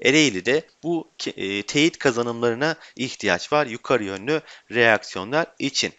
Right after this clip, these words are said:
Genel çerçevede makro, on iki aylık analiz beklentisi, Borsa İstanbul yüz endeksi beklentisi, Kardemir ve Ereğli beklentisini bu şekilde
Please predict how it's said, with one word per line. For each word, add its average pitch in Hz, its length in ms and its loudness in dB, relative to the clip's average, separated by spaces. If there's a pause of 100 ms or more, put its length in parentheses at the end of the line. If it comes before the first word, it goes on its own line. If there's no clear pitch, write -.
(340)
Genel 185 240 4
çerçevede 147 800 2 (260)
makro, 160 600 2 (160)
on 151 140 0
iki 151 200 -2
aylık 131 260 2
analiz 131 360 -6
beklentisi, 113 800 -2 (240)
Borsa 151 320 6
İstanbul 110 500 -2
yüz 131 160 -2
endeksi 110 460 -2
beklentisi, 104 680 -2 (220)
Kardemir 117 520 4
ve 131 140 4
Ereğli 107 380 2 (180)
beklentisini 135 680 -4
bu 165 80 -8
şekilde 127 500 -2